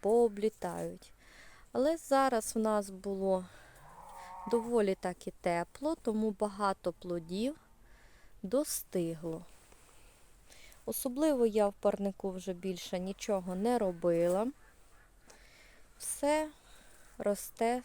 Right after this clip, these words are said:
само собою. І ось ще квіточки. Також тут є гарніші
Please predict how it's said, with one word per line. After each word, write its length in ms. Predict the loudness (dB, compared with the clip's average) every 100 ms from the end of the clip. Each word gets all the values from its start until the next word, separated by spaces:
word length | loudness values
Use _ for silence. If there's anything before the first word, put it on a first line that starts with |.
| -8
само 480 | -8 -4 -2 -2 -4
собою. 640 | -4 -6 -4 -4 -4 -6 -18 -20 -20 -20 -20 -20 -20 -20 -20 -20 -20 -20 -20 -20 -20
І 40 | -16 -14 -4
ось 280 | -4 -2 -6
ще 340 | 0 2 2
квіточки. 880 | -2 -8 -8 -8 -10 -12 -12 -14 -18 -18 -20 -20 -20 -20 -20 -20 -20 -20 -20 -20 -20 -20 -20 -20 -20 -20 -20 -20 -12
Також 340 | -12 -10 -8
тут 220 | -8 -8
є 200 | 0 0
гарніші 880 | 2 2 0 0 -4 -4 -6 -4 -4